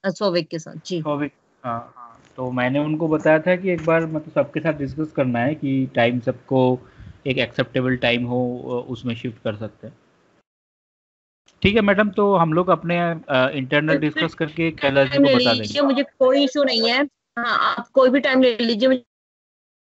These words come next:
Speaker 1: कोई issue नहीं है। बस वही है कि मेरा एट, एट थर्टी से class start होता है, twelve thirty last होता है, तो एक दो दिन
Speaker 2: अच्छा।
Speaker 1: तो मैं skip कर सकती हूँ, but daily नहीं कर पाऊंगी ना, थ्री days।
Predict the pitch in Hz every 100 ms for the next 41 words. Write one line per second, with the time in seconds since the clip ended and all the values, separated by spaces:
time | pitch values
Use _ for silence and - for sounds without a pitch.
0 | _ - 262 262 254 254 240 269 247 247
1 | 247 269 233 233 240 240 - 269 247 240
2 | 240 220 - 226 214 233 226 233 254 233
3 | 233 226 220 240 240 226 226 202 226 190
4 | 190 175 - 147 160 _ _ _ _ _
5 | 208 - 202 170 240 240 247 247 - 240
6 | - 220 220 202 233 214 208 208 226 220
7 | 214 202 196 196 226 220 190 160 -